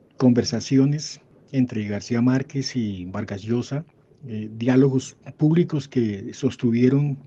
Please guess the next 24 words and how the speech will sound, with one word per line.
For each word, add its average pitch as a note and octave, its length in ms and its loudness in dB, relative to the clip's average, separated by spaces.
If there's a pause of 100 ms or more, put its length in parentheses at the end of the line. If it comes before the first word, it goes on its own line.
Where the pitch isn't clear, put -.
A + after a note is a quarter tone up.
(340)
en A#2 160 2
el G2 400 -2
sesenta B2 520 0
y A2 60 0
siete C3+ 800 0 (260)
y A2+ 340 2
que B2 180 0
fueron B2+ 420 2 (380)
transcritos C#3 1120 -4
y D#3+ 100 -4
publicados A#2+ 680 0
en A#2 120 0
forma A#2+ 340 -2
de A2+ 100 -2
libro, A2 400 -6 (500)
hay C#3+ 200 2
una D#3+ 240 4
parte F3 580 2
donde B2 520 2 (220)
los C#3+ 220 0
dos C3+ 200 2
escritores C3 600 0
se C#3 140 -2
refieren C3+ 600 0